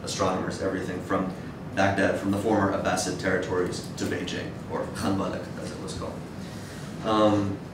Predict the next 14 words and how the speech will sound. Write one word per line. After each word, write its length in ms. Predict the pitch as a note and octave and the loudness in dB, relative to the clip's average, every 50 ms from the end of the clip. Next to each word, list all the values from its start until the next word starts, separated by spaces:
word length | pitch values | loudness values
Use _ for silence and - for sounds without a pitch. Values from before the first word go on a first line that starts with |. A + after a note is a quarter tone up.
| - - - - - - - - - | -10 -10 -10 -10 -10 -10 -6 0 4
at 120 | C#3+ C#3+ | 4 6
this 160 | C#3 C3+ - | 6 4 2
time, 260 | C3 B2+ B2 A#2+ A2+ | 2 4 4 6 6
Muslims 460 | A2+ A#2+ B2+ B2+ B2+ A#2+ A2+ A2 - - | 8 8 8 8 8 6 4 4 2 2
occupy 560 | G#2+ - - A#2+ A#2 - G2 F2+ - - - - - - - - - - | 2 2 2 2 0 0 2 0 0 0 -2 -4 -6 -8 -10 -10 -4 0
positions 680 | A2 G#2+ A2 B2 B2 - G#2+ G#2+ G#2 G#2 - - - - - - - | 2 4 4 4 4 4 2 0 0 0 -2 -4 -6 -6 -8 -6 -4
above 500 | G#2 F#2+ F#2 G#2+ G#2+ G#2 G2+ - - - - - - - - | -2 2 6 8 10 10 10 8 4 -2 -6 -8 -8 -6 -4
the 80 | - | -2
Han, 320 | F2+ F#2+ F2+ D#2+ D2+ - - - - | -2 0 0 0 -2 -2 -4 -4 0
second 320 | - B2 A#2 A#2 A2 G2+ | 6 10 10 10 10 8
only 220 | G2 F#2+ F#2+ - - | 4 4 2 2 0
to 80 | - | -4
the 100 | - - | -4 -4
Mongols. 540 | - - E2+ E2+ - - - - - - - | -4 -4 -4 -4 -4 -4 -6 -6 -6 -8 -8